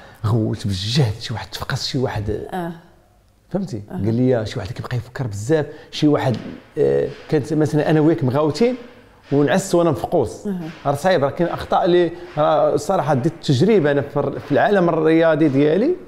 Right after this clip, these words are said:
Speaker 1: في التغذيه،
Speaker 2: أها.
Speaker 1: وحتى في العالم ديال شي ديال المرض.
Speaker 2: أها.
Speaker 1: خديت فيه تجربه والله العظيم بالله. زعما بزاف ديال الناس ما خصهمش يتفقسوا، ما خصهمش شي، شي واحد ينعس مفقوس، شي واحد راه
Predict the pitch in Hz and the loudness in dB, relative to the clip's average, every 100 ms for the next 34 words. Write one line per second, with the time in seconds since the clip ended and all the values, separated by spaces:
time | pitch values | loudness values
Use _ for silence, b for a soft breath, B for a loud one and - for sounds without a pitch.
0 | - - - 120 123 220 415 - 202 180 | -20 -14 -6 -2 0 0 -2 -6 -10 -10
1 | 185 123 - 208 202 135 196 190 160 156 | -14 -14 -8 -6 -4 -6 -4 -6 -6 -8
2 | - 135 139 131 120 101 - - 175 151 | -8 -8 -8 -8 -12 -16 -16 -14 -12 -12
3 | - - _ _ _ - 147 175 - 107 | -16 -20 _ _ _ -10 -4 -2 0 2
4 | 196 147 120 156 151 135 127 117 107 101 | 2 2 0 0 -2 -4 -4 -6 -6 -8
5 | 90 - - B B B 120 170 185 170 | -10 -18 -20 B B B -2 0 2 2
6 | 147 120 151 175 190 151 - 180 139 - | 0 0 0 0 0 -4 -8 -8 -10 -14
7 | - - 185 160 - 170 135 175 170 B | -10 -4 -2 -2 -4 -4 0 -2 -2 B
8 | B 180 143 160 135 - 147 - 196 165 | B 0 2 2 0 -4 -6 0 2 2
9 | - - 156 170 147 147 B B B 170 | -2 -6 -2 0 0 -2 B B B -2
10 | 175 170 156 | 2 2 0